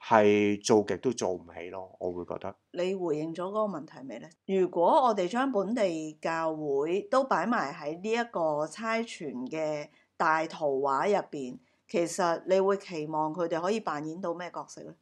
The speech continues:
Speaker 1: 我哋將我哋對差傳嘅睇法加入埋呢個元素呢，其實件事就會立體好多，同埋件事唔係咁事工咯。強烈地覺得你冇咗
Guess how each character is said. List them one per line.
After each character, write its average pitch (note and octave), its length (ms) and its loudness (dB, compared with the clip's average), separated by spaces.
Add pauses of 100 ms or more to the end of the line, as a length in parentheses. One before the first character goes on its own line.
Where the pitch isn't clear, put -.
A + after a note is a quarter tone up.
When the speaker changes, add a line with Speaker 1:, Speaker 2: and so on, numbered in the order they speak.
(460)
Speaker 1:
我 D3+ 120 10
哋 D3 120 12
將 F#3+ 280 10
我 D3+ 120 8
哋 B2 120 6
對 C3 200 8
差 E3+ 300 4
傳 B2 280 2
嘅 G#2 100 0
睇 G#2+ 380 0
法 A#2+ 300 2 (120)
加 E3+ 300 4
入 D3+ 140 2
埋 F2+ 200 2
呢 C3 120 2
個 B2+ 120 4
元 F2 480 -4
素 G#2 220 0
呢， C3 120 2
其 C3 120 0
實 A#2 160 0
件 A#2 260 4
事 A2+ 300 2
就 A2+ 160 2
會 A#2+ 80 0
立 A2+ 160 -2 (260)
體 G#2 220 0
好 B2 100 0
多， D#3+ 120 0
同 C3+ 140 -2
埋 F#2 180 0 (440)
件 C3+ 200 6
事 C3+ 200 2
唔 G#2+ 280 -2
係 A2+ 180 0
咁 A#2+ 160 -2
事 G2 480 -4
工 A#2+ 260 0
咯。 A2+ 120 -14 (560)
強 F#2+ 500 4
烈 G#2+ 140 -2
地 G#2+ 260 0
覺 A2+ 140 0
得 D3 200 2 (500)
你 C3+ 80 8
冇 C#3 460 8
咗 C3 100 4